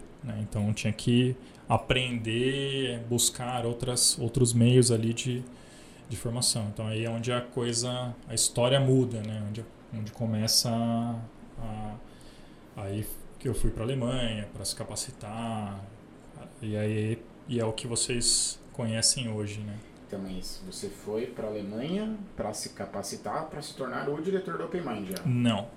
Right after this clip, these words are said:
Speaker 1: não. Eu fui pra me atualizar do software, né?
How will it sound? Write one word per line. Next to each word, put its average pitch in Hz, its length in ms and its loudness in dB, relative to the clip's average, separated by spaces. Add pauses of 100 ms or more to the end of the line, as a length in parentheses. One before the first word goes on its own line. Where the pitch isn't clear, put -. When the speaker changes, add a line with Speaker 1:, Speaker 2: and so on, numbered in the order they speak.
(160)
Speaker 1:
não. 107 340 -4
Eu 107 100 -2
fui 113 400 0
pra 120 720 2 (480)
me 127 100 6
atualizar 123 720 6 (140)
do 120 100 0
software, 139 560 4 (480)
né? 110 260 -8